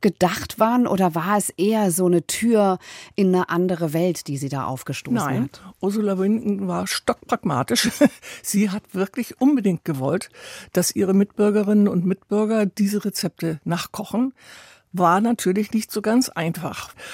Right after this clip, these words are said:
Speaker 2: So dass das dann schon ratsam war, wenn eben die Großmutter zu einer Reise in den Westen aufbrechen konnte, ihr einen Zettel, einen Einkaufszettel mitzugeben, damit sie da verschiedene
Speaker 1: Mhm.
Speaker 2: Sachen besorgen kann.
Speaker 1: Ich stelle mir das auch ein bisschen als Gratwanderung vor, zum einen eben diese weite Welt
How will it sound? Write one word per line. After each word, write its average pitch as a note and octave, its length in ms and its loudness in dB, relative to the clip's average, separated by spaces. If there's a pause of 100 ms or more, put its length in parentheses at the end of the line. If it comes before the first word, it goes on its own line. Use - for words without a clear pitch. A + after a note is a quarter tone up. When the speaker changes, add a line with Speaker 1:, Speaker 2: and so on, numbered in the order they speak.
(300)
Speaker 2:
So F#3 160 2
dass G3 160 6
das G3+ 160 2
dann F#3+ 200 2
schon B3 280 2
ratsam A3 540 0
war, A3 420 0
wenn F#3 560 -2
eben F#3+ 220 -4
die E3 100 -4
Großmutter G3+ 800 0 (240)
zu F3+ 160 -2
einer E3 280 -2
Reise F#3 300 2
in F#3 160 0
den E3+ 140 -2
Westen A#3 300 -4
aufbrechen - 580 -8
konnte, F3 480 -2 (420)
ihr F#3 320 4
einen E3+ 360 -2
Zettel, A#3+ 380 4 (100)
einen F#3 180 -2
Einkaufszettel G#3 680 -4
mitzugeben, G#3 760 2
damit F#3+ 260 -2
sie F3+ 140 -8
da F#3 160 0
verschiedene G3 460 -2
Speaker 1:
Mhm. E3+ 40 -4
Speaker 2:
Sachen F#3 360 -2
besorgen F3 400 -2
kann. D#3 240 -6 (240)
Speaker 1:
Ich - 120 -4
stelle F3 180 -2
mir A3 80 -2
das G3+ 120 -6
auch F3 100 -4
ein F3 100 -2
bisschen A3+ 260 -2
als D#3 160 -2
Gratwanderung D3 840 0
vor, E3+ 260 0
zum E3 240 -2
einen F3 320 4
eben E3 380 0
diese D#3 300 -2
weite D#3 380 -2
Welt E3+ 300 0